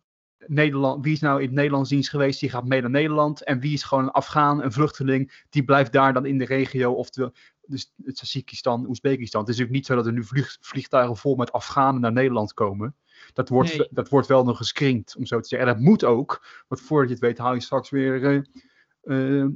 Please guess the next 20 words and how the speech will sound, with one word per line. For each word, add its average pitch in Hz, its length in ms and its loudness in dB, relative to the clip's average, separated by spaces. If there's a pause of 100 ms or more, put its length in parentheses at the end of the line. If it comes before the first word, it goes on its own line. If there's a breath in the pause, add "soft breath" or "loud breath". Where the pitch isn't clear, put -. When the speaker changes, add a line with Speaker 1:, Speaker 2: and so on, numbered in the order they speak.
(280)
Speaker 1:
Adder 147 260 2
Gebroed 143 380 -2
weer 151 160 2
mee 156 140 2
naar 160 100 0
Nederland 156 400 0
gewoon, 117 320 -6
om 107 120 -14
zo 113 140 -2
even 110 120 -6
te 123 100 -10
zeggen. 110 280 -2
Die 120 100 -6
denken 123 300 -2
van, 127 200 -2
ik 120 100 -10
ben 127 220 0
slim, 131 300 -4
ik 120 80 -6
sta, 131 320 -2